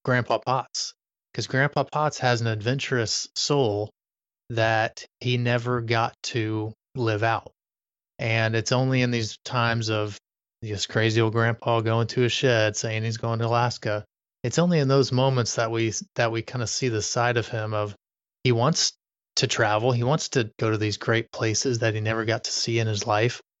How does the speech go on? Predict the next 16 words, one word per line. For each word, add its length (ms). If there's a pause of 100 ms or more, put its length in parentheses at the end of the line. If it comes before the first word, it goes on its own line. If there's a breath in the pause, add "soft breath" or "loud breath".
(400)
Uh, 360
for 180
whatever 260
reason, 240
he 60
felt 220
like 140
he 60
never 240
could. 360
He 100
wanted 340
to, 440 (380)
he 60
wanted 260
to 420